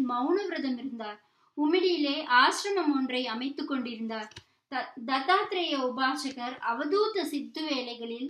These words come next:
கை தேர்ந்தவர். பல்வேறு சித்துக்களை செய்து காண்பித்து மக்களை கவர்ந்தார். அதனால் இவரது ஆசிரமத்தில் எப்போதும் ஜனத்திரள் பொங்கி வழியும். தத்தாத்திரேய உபாசகரின் பூஜையை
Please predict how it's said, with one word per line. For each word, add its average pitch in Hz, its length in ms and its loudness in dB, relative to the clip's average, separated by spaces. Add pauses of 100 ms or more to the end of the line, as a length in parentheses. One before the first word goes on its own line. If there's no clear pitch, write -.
(120)
கை 262 260 2
தேர்ந்தவர். 269 580 0 (520)
பல்வேறு 349 540 6
சித்துக்களை 349 680 0
செய்து 262 340 -2
காண்பித்து 247 640 -4
மக்களை 277 500 0 (140)
கவர்ந்தார். 233 560 0 (340)
அதனால் 277 560 2
இவரது 269 300 -2 (160)
ஆசிரமத்தில் 294 640 0 (100)
எப்போதும் 302 520 0 (120)
ஜனத்திரள் 277 760 0
பொங்கி 285 380 2
வழியும். 247 440 -2 (460)
தத்தாத்திரேய 359 760 2
உபாசகரின் 269 800 0
பூஜையை 302 460 0